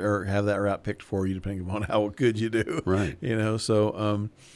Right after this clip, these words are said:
Speaker 2: It's
Speaker 1: and
Speaker 2: very
Speaker 1: then,
Speaker 2: interesting
Speaker 1: then you
Speaker 2: that
Speaker 1: go
Speaker 2: they
Speaker 1: on to
Speaker 2: still use that.
Speaker 1: Yeah, and then
Speaker 2: Yeah.
Speaker 1: there's specific schools you go to for specific airframes. You know, there's a, there's a one thirty-five school out in Oklahoma. You know, that's where they, you learn to be a one thirty-five pilot, you know,
Speaker 2: Okay.
Speaker 1: and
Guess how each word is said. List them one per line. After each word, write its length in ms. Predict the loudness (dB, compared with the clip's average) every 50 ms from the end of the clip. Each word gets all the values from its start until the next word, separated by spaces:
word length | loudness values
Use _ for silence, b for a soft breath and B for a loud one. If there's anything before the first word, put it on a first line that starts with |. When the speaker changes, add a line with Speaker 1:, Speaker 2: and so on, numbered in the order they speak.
| b b b b b _ _ _ _ _
Speaker 2:
It's 80 | -4 4
Speaker 1:
and 60 | 6
Speaker 2:
very 180 | 6 8 8
Speaker 1:
then, 80 | 8 6
Speaker 2:
interesting 400 | 4 4 0 -2 -2 4 6 8
Speaker 1:
then 80 | 8 8
you 40 | 8
Speaker 2:
that 40 | 8
Speaker 1:
go 80 | 8
Speaker 2:
they 80 | 10 10
Speaker 1:
on 100 | 8 8
to 40 | 8
Speaker 2:
still 160 | 8 6 6
use 260 | 6 4 2 0 -2 -4
that. 220 | -6 -6 -6 -8 -2
Speaker 1:
Yeah, 180 | 2 6 6 6
and 100 | 6 6
then 100 | 6 6
Speaker 2:
Yeah. 80 | 6 4
Speaker 1:
there's 120 | 4 2
specific 540 | 0 -2 -2 -2 2 2 2 2 2 -4 -8
schools 340 | -2 2 4 4 4 4 4
you 80 | 2 4
go 140 | 6 4 4
to 160 | 4 0 -2
for 120 | -2 -2 -4
specific 520 | -4 -4 -6 -4 -2 -2 -4 -4 -4 -4 -2
airframes. 500 | -2 -2 -2 -2 -4 -4 -4 -4 -4 -4
You 60 | -4
know, 40 | -2
there's 180 | -2 -2 -2 -2
a, 120 | -4 -6 B B B B B B B B -4
there's 120 | 0 0
a 60 | 2
one 200 | 2 2 2 2
thirty-five 640 | 4 6 6 8 6 6 4 4 4 4 4 2 0
school 180 | -2 -2 0 0
out 80 | 2 0
in 80 | 0
Oklahoma. 680 | -2 -2 0 0 0 0 2 0 0 0 -2 -6 -8 -10 b b b b b b _
You 140 | -4 -2 -2
know, 60 | -2
that's 180 | -2 -4 -4
where 100 | -4 -2 -2 -2 -2
they, 180 | -4 -6 -6 -6
you 80 | -4
learn 160 | -4 -4 -4 -2
to 60 | 0
be 100 | 0 2
a 80 | 2
one 160 | 2 0 0 2
thirty-five 540 | 2 2 2 2 2 2 0 0 0 -2
pilot, 320 | -4 -6 -6 -6 -8 -10 -10 -10
you 120 | -8 -8
know, 60 | -6
Speaker 2:
Okay. 100 | -6 -4
Speaker 1:
and 220 | -4 -4 -6 -6